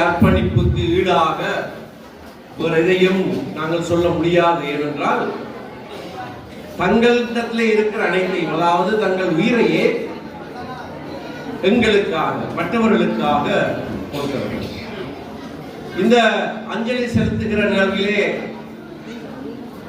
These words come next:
பெற்றார் வருகிற போது, விசேடமாக தாய்மார்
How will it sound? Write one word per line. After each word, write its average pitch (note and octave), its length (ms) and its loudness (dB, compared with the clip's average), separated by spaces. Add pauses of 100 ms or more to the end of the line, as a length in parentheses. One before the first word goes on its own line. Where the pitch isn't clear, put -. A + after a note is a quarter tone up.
(460)
பெற்றார் - 460 6
வருகிற E3 320 0 (100)
போது, C#3+ 300 0 (1300)
விசேடமாக F#3 640 2 (240)
தாய்மார் G#3 580 2